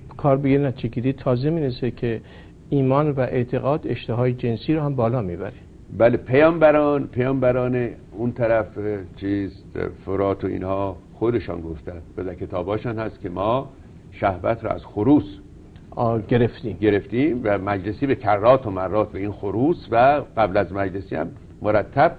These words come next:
Speaker 2: اشاره شده است که اینها بسیار مردم شهوانی بودن و شهوتشون رو خداوند بهشون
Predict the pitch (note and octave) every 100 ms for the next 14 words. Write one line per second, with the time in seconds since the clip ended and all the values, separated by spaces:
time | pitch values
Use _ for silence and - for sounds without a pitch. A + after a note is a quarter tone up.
0 | - - - G#2 A2 A2 C#3 C#3 C#3+ C3
1 | B2 A2 G#2 B2+ D3 - - - - F2+
2 | F#2+ G2+ B2 B2+ G#2+ G#2 B2+ B2 G#2 F#2
3 | F#2+ A#2+ C3+ D3+ D3+ - - - G2 G2
4 | A2 F#2+ A#2+ B2+ C3+ C3+ B2+ B2+ G#2+ G#2
5 | G2+ C3 G2 D#2+ E2+ F2